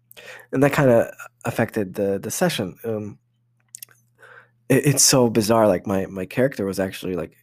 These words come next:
cursed. Um, he picked up this armor, and it was, like, really good armor, but the armor, uh, cursed my,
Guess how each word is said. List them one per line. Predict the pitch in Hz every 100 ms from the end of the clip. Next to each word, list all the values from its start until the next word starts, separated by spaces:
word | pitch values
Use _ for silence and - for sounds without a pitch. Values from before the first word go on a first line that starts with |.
| -
cursed. | - 110 - - - _ _ _ _ _ _ _ _ -
Um, | 113 98 90 101 -
he | 123
picked | 123 -
up | 104
this | - 104
armor, | 113 104 104 104 104
and | 98 92 - _ _ -
it | 113
was, | 107 -
like, | 110 107
really | 127 117
good | 120
armor, | 113 117 113
but | 101 98 - _ _ _ _ - - -
the | 95
armor, | 113 107 104 101 - -
uh, | 98 92 95
cursed | - 123 -
my, | 104